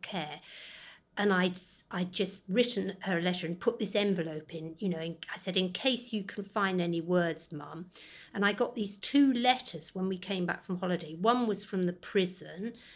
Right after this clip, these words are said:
from saying, "We have given your letter to M S West, and she wishes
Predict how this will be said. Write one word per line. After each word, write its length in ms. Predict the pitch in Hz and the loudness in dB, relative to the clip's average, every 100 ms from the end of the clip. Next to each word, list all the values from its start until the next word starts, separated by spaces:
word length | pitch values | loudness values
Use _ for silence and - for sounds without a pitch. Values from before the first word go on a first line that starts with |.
| - - - _ | -20 -20 -20 _
from 380 | - - 196 190 | -12 -4 -4 -2
saying, 680 | - - 208 190 180 180 185 | -4 2 4 6 6 4 0
"We 240 | 196 214 190 | 0 2 2
have 160 | 180 - - _ _ _ _ | -2 -8 -20 _ _ _ _
given 340 | - 226 226 196 | 0 2 4 2
your 180 | 185 180 | 4 2
letter 320 | 180 180 180 | 2 0 -6
to 340 | 180 185 - | -4 -6 -4
M 200 | 190 180 | 0 2
S 460 | 165 180 - - - _ _ - | 0 -4 -10 -10 -12 _ _ -14
West, 840 | 180 175 175 175 214 - - - - | -10 -4 -2 0 -2 -4 -10 -12 -8
and 240 | - 190 185 | 0 0 0
she 220 | - 196 | 0 0
wishes 600 | 185 233 - 196 - | 2 0 2 0 -2